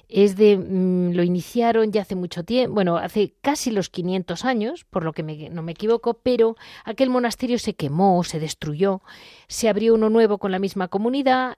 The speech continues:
em, des-, des-, ya destruido el antiguo convento, se abre el de la Pu-, con el nombre de Purísima Concepción, empieza el nuevo, y, eh, fue la primera, la, tuvo como primera, bueno, correctora, que es como priora en otros monasterios, en la Orden de las Mínimas se llama correctora,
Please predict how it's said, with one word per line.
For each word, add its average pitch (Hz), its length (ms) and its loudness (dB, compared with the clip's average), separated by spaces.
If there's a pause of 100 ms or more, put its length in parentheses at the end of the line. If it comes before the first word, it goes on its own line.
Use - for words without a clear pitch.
(140)
em, 180 540 -2 (460)
des-, 185 400 -4
des-, 190 260 -4
ya 190 220 0
destruido 202 440 0
el 190 80 0
antiguo 180 300 -2
convento, 220 680 0 (320)
se - 200 -4
abre 185 200 0
el 180 80 -2
de 185 80 0
la 180 100 -2
Pu-, 190 180 -4
con 170 160 0
el 165 140 0
nombre 196 280 0
de 165 60 0
Purísima 175 420 -6
Concepción, 185 580 -4
empieza 180 380 -4
el 214 100 -2
nuevo, 262 420 2 (540)
y, 208 500 0 (460)
eh, 196 600 4
fue 233 260 4
la 202 140 2
primera, 196 480 2
la, 170 120 -2 (200)
tuvo 240 220 2
como 190 180 -2
primera, 196 400 2
bueno, 175 220 -4
correctora, 190 560 0
que 190 100 -10
es - 80 -12
como 180 200 -4
priora 175 460 0
en 165 200 -4
otros 170 220 -10
monasterios, 165 680 -4
en 156 380 -6
la 160 120 -2
Orden 185 280 -2
de 180 100 -2
las 175 180 -2
Mínimas 185 360 -2
se 170 80 -6
llama 170 160 -2
correctora, 175 580 0